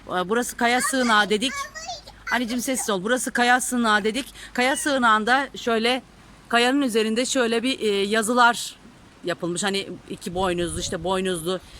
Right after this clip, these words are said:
keçiye, koyuna ve haç işaretleri gördüğünüz gibi altında da şey yapıyor. Tamamen, e, yapılan kayalardaki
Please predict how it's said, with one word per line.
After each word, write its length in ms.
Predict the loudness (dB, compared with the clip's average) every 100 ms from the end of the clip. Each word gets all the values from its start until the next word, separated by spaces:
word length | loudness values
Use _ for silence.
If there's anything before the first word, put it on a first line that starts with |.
| -20 -8
keçiye, 460 | -4 -2 -2 -2 -2
koyuna 380 | -2 0 0 -2
ve 80 |
haç 280 | 0 0 -2
işaretleri 640 | -4 2 2 0 -4 -4
gördüğünüz 400 | -2 -2 -2 -4
gibi 140 | -4 -2
altında 520 | 0 0 0 -4 -2
da 80 | -4
şey 140 | -4
yapıyor. 340 | -4 -4 -4 -4 -10 -20 -4
Tamamen, 540 | 0 4 4 4 -2 -2
e, 520 | 0 0 0 0 -2 -6 -20 -20 -20 -20 -10 -4
yapılan 520 | -4 0 0 0 -2 -12 -8
kayalardaki 880 | -2 0 4 4 4 -2 -2 -2 -4